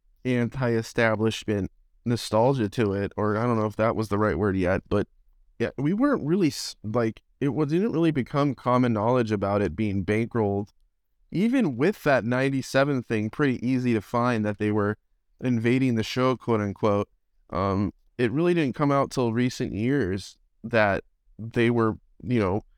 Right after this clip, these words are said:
at times being either bankrolled or heavily promoted from W W F.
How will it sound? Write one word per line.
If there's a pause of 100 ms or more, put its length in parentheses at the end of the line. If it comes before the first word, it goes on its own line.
(140)
at
times
being
either
bankrolled
or
heavily
promoted
from
W
W
F.